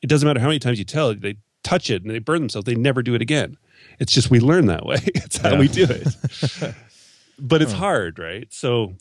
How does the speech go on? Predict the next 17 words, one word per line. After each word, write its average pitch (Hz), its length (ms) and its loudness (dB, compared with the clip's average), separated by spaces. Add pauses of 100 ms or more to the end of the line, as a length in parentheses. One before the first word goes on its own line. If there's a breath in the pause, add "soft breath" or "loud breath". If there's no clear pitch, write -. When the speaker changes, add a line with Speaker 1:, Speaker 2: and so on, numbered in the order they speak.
Speaker 1:
I 151 80 2
guess 180 240 2
that's, - 320 -6 (800)
to 156 140 2
me, 151 340 4
it's, - 380 -4 (1300 loud breath)
I, 131 200 4 (200)
I 139 120 2
love 123 360 6
being 113 400 -4
a 117 80 -8
parent 107 400 0
because 113 280 0
it 117 120 -4
pushes 113 380 2
me 101 220 4
to, 92 540 0